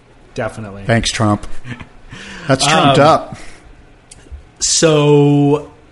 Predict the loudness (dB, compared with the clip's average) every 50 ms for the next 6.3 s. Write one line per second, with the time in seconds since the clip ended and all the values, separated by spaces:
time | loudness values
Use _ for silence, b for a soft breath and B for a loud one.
0 | -20 -20 -20 -20 -20 -20 -20 _ _ -20 _ _ _ _ _ _ _ _ -2 0
1 | 2 4 4 4 4 4 4 2 0 0 0 -2 -4 -4 -2 -2 -2 -2 -4 -8
2 | -10 -10 -10 -12 -14 b b b b b b b b b b b b b b b
3 | -10 -2 2 2 4 4 4 2 2 2 2 0 0 -2 0 0 0 0 -2 -4
4 | -6 -4 -2 -2 -2 -2 -4 -4 -4 -4 -2 -2 -4 -4 -4 -4 -2 -2 -2 -4
5 | -6 -8 -10 -8 -6 -4 -2 -2 -2 -4 -4 -6 -2 0 2 2 2 -2 -4 -8
6 | -12 -10 -10 -10 -12 -12